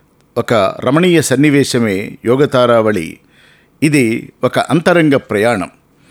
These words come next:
అధ్యాత్మ సిద్ధి కలిగినవాడు, ఆత్మానుభవం పొందినవాడు, ఆ పొందవలసినటువంటి తీరుతెన్నులను, మార్గాలను ప్రపంచానికి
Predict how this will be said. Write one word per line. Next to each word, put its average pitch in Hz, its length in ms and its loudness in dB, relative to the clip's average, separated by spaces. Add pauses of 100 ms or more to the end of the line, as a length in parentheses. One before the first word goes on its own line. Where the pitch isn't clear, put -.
(300)
అధ్యాత్మ 160 520 -2
సిద్ధి 151 320 0
కలిగినవాడు, 147 680 2 (800)
ఆత్మానుభవం 165 760 2
పొందినవాడు, 143 720 2 (540)
ఆ 123 140 2
పొందవలసినటువంటి 156 1040 0
తీరుతెన్నులను, 151 880 2
మార్గాలను 139 720 2
ప్రపంచానికి 127 880 -2